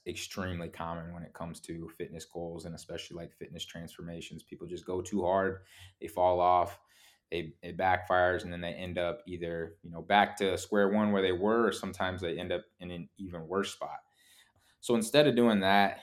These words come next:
you know, I always try to encourage people to take a little bit more of a sustainable approach. Like, what are some of the habits or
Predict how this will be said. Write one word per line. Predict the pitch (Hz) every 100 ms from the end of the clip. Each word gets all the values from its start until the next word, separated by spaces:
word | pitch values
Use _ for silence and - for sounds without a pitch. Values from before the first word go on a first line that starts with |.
| _
you | 85
know, | 92 92
I | 98 101
always | 98 98 95 95
try | 92
to | 92 92
encourage | 87 98 92 -
people | 95 87 87
to | 87
take | 95 92 - 92
a |
little | 92 90
bit | 90
more | 90 92
of | 90 87
a |
sustainable | - - - 92 92 90 85
approach. | - 107 120 - - -
Like, | 82 82
what | 98 98
are | 95 92 87
some | - 95
of | 85
the |
habits | 82 90 87 85 87 - - -
or | 92 90 87 87